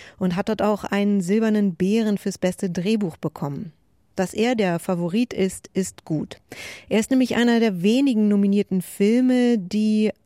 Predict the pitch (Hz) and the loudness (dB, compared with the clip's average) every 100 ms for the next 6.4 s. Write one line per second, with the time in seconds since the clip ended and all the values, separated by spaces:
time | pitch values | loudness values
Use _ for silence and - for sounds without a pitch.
0 | _ 180 175 180 180 165 156 185 - 175 | _ -6 -2 0 0 0 0 -2 -2 -2
1 | 170 160 151 - 233 247 185 185 226 - | -2 -2 -6 -2 2 2 2 2 0 -6
2 | - - - - 220 214 240 269 - 247 | -20 -20 -18 -2 2 2 0 -4 -4 -8
3 | - 233 233 220 214 220 214 208 208 - | -6 -2 0 -2 -2 0 2 2 2 0
4 | 202 196 - 175 180 202 202 190 190 190 | 0 -2 -4 -6 -2 -2 0 0 0 0
5 | - 175 180 180 175 - 151 175 226 214 | -2 -2 0 0 -2 -6 0 2 2 0
6 | 165 151 156 | -2 -2 -6